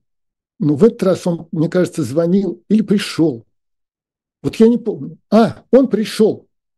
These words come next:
ко мне в палату. Я ему говорю: "Григорий Алексеевич, я вам щас что-то прочитаю". И я ему прочитал страницу или полторы.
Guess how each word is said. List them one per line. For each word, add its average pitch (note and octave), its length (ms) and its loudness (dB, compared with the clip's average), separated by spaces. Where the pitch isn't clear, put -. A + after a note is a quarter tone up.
ко D3+ 120 -2
мне G#3 180 4
в A#3 80 -10
палату. E3+ 360 -2
Я D3+ 340 2
ему G3+ 200 0
говорю: D3+ 160 -2
"Григорий C#3 380 2
Алексеевич, - 500 -6
я F#3+ 60 4
вам G#3+ 100 2
щас E3 260 -4
что-то D3 240 -6
прочитаю". - 640 -16
И - 60 -2
я C#3+ 200 2
ему A#3 160 2
прочитал F#3+ 560 -4
страницу E3+ 720 0
или D#3+ 140 0
полторы. D#3+ 680 -6